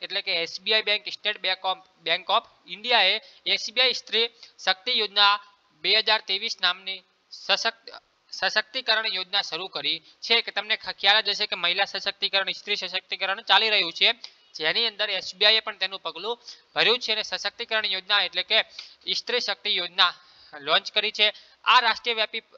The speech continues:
પહેલનું ઉદ્દેશ્ય મહિલાઓની અંદર ઉદ્યોગ સાહસિકતાની પ્રયાસમાં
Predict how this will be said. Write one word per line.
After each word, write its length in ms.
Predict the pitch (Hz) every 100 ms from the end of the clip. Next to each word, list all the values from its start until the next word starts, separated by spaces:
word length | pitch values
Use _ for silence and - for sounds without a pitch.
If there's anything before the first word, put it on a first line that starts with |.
| - 160
પહેલનું 420 | 190 185 208 202
ઉદ્દેશ્ય 400 | 185 170 220 214
મહિલાઓની 560 | 196 151 180 196 214 202
અંદર 240 | 170 196 - - _
ઉદ્યોગ 320 | 156 151 233 233
સાહસિકતાની 760 | 208 190 - 202 _ 180 190
પ્રયાસમાં 680 | - 170 170 196 185 175 202